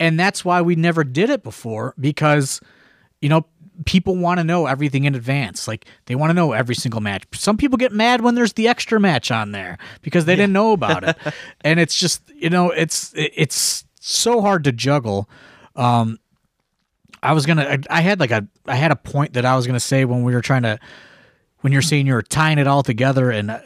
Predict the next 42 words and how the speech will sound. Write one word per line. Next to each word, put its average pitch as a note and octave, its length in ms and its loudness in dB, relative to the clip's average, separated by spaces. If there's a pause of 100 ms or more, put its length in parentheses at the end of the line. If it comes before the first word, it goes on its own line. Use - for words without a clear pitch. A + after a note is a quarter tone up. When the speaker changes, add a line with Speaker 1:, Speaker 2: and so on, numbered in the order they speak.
(120)
Speaker 1:
you B2 120 -10
know, A2 120 -6
now A#2+ 200 -2
I've A#2 140 -2
just - 240 -10
totally A#2+ 260 2
forgot A2 320 -4
what G2+ 120 -4
it G2+ 60 -4
was. G2+ 360 -6 (140)
Speaker 2:
Well, C3 240 0
let's, - 340 -4
let's D#3 240 -2
end D3 240 -2
on, B2 300 0
uh, A2 320 -2 (140)
a, A#2+ 100 -4
a C3 200 -4
fun A#2 320 -4
one G#2 220 -6
for G#2+ 280 -8
you G#2 200 -6
then. G2+ 340 -6 (520)
Here, G#2 340 -2 (100)
uh, G2+ 340 -4 (400)
this A#2+ 160 -6
question A2+ 400 -2
posed A2+ 400 -2
on A#3 140 4
Speaker 1:
Oh, - 60 0
Speaker 2:
Twitter. D#3+ 200 -6
Speaker 1:
I F#3 40 0
know F#3+ 100 -2
what F#3 100 0
I E3 80 0
was C#3+ 120 -4
gonna - 120 0
say. A2+ 200 0
Speaker 2:
Uh-oh. F#2 60 -10
Speaker 1:
Hold C3 180 -2
on. G2 180 -6 (640)
Before, F3 440 0